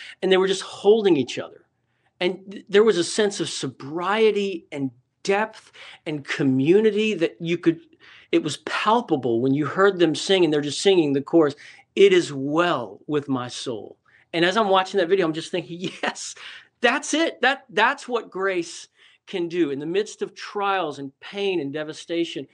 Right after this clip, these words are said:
he can forge beautiful things beautiful community. That, that's what God does. We believe as Christians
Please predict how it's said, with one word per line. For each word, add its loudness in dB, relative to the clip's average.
he -8
can -6
forge 0
beautiful -2
things -4
beautiful 0
community. -2
That, -4
that's -6
what -4
God -2
does. -8
We 0
believe 4
as -2
Christians -6